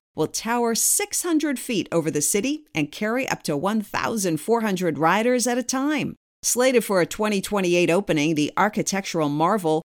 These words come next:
will not only be huge, it will be spokeless, a first-of-its-kind carousel featuring sixty-four capsules set on intersecting tracks. The design is reportedly inspired by a centuries-old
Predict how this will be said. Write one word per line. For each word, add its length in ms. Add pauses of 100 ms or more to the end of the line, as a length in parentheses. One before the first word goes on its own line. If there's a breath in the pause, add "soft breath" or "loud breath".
will 140
not 300
only 260
be 160
huge, 800
it 180
will 140
be 400
spokeless, 880 (100)
a 60
first-of-its-kind 960
carousel 600 (180)
featuring 680
sixty-four 760
capsules 600
set 320
on 280 (100)
intersecting 760
tracks. 680 (220)
The 80
design 420
is 120
reportedly 640
inspired 560
by 140
a 100
centuries-old 1000